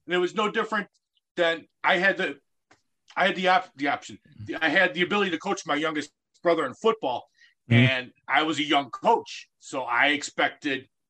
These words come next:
Speaker 2: Right.
Speaker 1: up here, and I
Speaker 2: Right.
Speaker 1: wasn't getting there, and I didn't, at that point, being young, I didn't get it of coaching. So, like, him and I didn't see eye to eye, and my dad was the head coach, so my, my brother would walk past me like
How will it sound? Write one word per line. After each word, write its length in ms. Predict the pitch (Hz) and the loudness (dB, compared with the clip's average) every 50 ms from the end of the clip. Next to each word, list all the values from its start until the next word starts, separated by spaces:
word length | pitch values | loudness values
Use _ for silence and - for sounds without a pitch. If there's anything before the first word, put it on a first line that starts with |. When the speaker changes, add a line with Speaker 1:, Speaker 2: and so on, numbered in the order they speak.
| _ _ _ _ _ _ _ - | _ _ _ _ _ _ _ -2
Speaker 2:
Right. 180 | - 95 101 110 | 2 2 4 4
Speaker 1:
up 60 | - | 4
here, 320 | - 240 226 208 202 190 - - _ _ - | 2 2 2 2 2 0 -4 -10 _ _ -8
and 80 | 127 131 | -2 0
I 100 | 131 - | 2 2
Speaker 2:
Right. 80 | 113 131 | 4 4
Speaker 1:
wasn't 300 | 190 180 156 156 143 - | 2 2 0 -4 -4 -2
getting 300 | 233 233 226 214 196 170 | -2 -2 -2 -2 -4 -2
there, 140 | 160 156 151 | -2 -2 -2
and 120 | 139 143 | -2 -2
I 120 | 139 143 143 - | -2 -2 -2 -4
didn't, 280 | - 180 185 185 180 _ - | -4 -4 -4 -4 -8 _ -6
at 160 | 160 147 - | -6 -4 -2
that 220 | - 151 - - - | 0 0 0 0 -2
point, 240 | 190 214 226 220 - | -4 -4 -4 -4 -6
being 220 | - 190 170 165 156 | -6 -6 -4 -4 -4
young, 280 | 143 147 156 202 220 208 _ _ _ _ _ _ _ - | -4 0 0 -2 -2 -4 _ _ _ _ _ _ _ -2
I 140 | - 165 202 | 0 0 2
didn't 340 | 196 185 165 147 135 117 - | 0 -2 -8 -10 -14 -10 -4
get 280 | - 180 185 180 180 - - | -2 -2 -2 -2 -6 -8 -6
it 200 | 180 190 208 208 - _ _ - | -4 -4 -4 -4 -8 _ _ -14
of 200 | 139 131 - - | -14 -14 -8 -2
coaching. 260 | - 170 180 175 - _ _ _ _ _ _ _ _ _ _ - - - 233 233 233 226 _ _ _ _ _ | 2 4 4 2 2 _ _ _ _ _ _ _ _ _ _ -16 -10 -8 -6 -6 -8 -10 _ _ _ _ _
So, 180 | - 185 160 | -4 -4 -2
like, 160 | 131 147 151 - | 0 0 -2 -2
him 160 | - 226 233 | -2 -4 -2
and 80 | 214 208 | 0 2
I 120 | 202 220 208 | 0 0 0
didn't 200 | 170 185 151 - | -2 -8 -10 -8
see 180 | - 190 175 - | -8 -8 -6 -2
eye 120 | 139 147 | -2 -2
to 100 | 143 139 131 - | 0 -2 -4 -2
eye, 320 | - 175 180 165 135 104 - _ _ _ _ _ _ | -2 -2 -2 -2 -4 -6 -10 _ _ _ _ _ _
and 380 | - 139 135 135 131 127 123 117 _ _ _ _ - | -2 0 0 0 0 -4 -6 -12 _ _ _ _ -8
my 220 | - 147 156 156 | 0 2 2 2
dad 280 | 156 175 202 220 226 185 | 2 2 0 0 0 0
was 120 | 170 139 | -4 -4
the 80 | 156 - | -4 -2
head 180 | - 240 233 - | -2 -2 -2 -2
coach, 220 | - 180 175 147 - | -6 -6 -6 -6 -6
so 140 | - 180 165 | -6 -6 -4
my, 240 | 160 156 160 156 147 _ - _ - | -2 -4 -4 -4 -6 _ -20 _ -4
my 80 | - 147 | -4 -4
brother 280 | 143 - 220 240 254 240 | 0 4 4 4 4 4
would 120 | 208 190 156 | 2 0 2
walk 240 | 190 180 180 - - | 2 2 2 0 -2
past 260 | - 196 175 - - | -4 -4 -4 -4 -4
me 140 | 226 240 220 | -4 -4 -4
like 300 | 160 165 165 160 156 | -2 0 0 0 -2